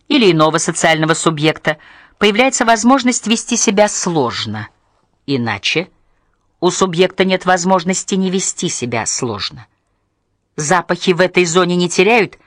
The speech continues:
своей поделенности на приятные и неприятные, но они уже не имеют значения оперативных сигналов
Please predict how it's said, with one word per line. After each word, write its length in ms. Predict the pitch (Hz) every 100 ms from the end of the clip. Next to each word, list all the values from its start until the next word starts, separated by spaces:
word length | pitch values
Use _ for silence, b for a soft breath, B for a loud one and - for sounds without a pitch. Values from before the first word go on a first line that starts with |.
| _ _ _
своей 460 | - - 185 185 180
поделенности 920 | 180 185 196 202 165 131 131 - 147
на 120 | 143
приятные 560 | 139 160 147 131 - 139
и 40 |
неприятные, 720 | 139 139 147 135 123 - 127 B B B -
но 200 | 185 -
они 240 | 185 196 190
уже 220 | 180 196
не 180 | 202 202
имеют 280 | 196 180
значения 640 | 165 175 196 - 202 180 180
оперативных 800 | 185 - 190 196 - 180 185
сигналов 680 | - 202 196 196 127 110 -